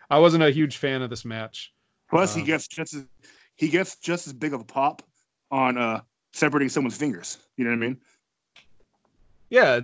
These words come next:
Speaker 1: the stuff that's the easiest and the safest to do, that's what the people
Speaker 2: Exactly.
Speaker 1: like the most. That's what they're waiting for. Like, when you see Pete Dunne, you know that's coming. You know it's gonna happen. Same thing with Marty Scurll, you know. Marty Scurll can do all kinds of crazy stuff, but they really just wanna see that finger snap.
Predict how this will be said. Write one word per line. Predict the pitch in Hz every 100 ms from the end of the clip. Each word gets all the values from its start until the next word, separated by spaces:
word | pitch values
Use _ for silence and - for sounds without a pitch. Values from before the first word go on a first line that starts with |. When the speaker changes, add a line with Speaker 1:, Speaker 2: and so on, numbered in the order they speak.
| -
Speaker 1:
the | 160
stuff | - 208 -
that's | 185 -
the | 175
easiest | 190 247 208 226 220 -
and | 175
the | 151
safest | - 214 214 160 -
to | 143
do, | 123 123 131 - _ _
that's | 143 170
what | 175
the | 139
people | - 170 117
Speaker 2:
Exactly. | 143 147
Speaker 1:
like | 190
the |
most. | 135 160 156
That's | 165 165
what | 170
they're | 139
waiting | 139 165 135
for. | 110 110 104
Like, | 110 110 _ _ _ _ _
when | 135
you | 156
see | - 175
Pete | - 180 147
Dunne, | 170 170 151 147 - _ _ _ _ -
you | 143
know | 160 165
that's | 156 151 -
coming. | 170 147 113 101 107 _ _ _
You | -
know | 139 156
it's | 143
gonna | 147
happen. | 143 135
Same | 127 190 170
thing | 165
with | 151
Marty | 160 156
Scurll, | 143 - 180 123
you | 113 120
know. | 123
Marty | 139 170
Scurll | 151 180 180
can | 175 147
do | 147
all | 143
kinds | 160 147
of | 135
crazy | 139 143 127
stuff, | - 165 -
but | 143 127
they | 139
really | 156 170
just | 131 123
wanna | 139 131
see | - 139
that | 131 123 -
finger | 165 143 120
snap. | - 110 101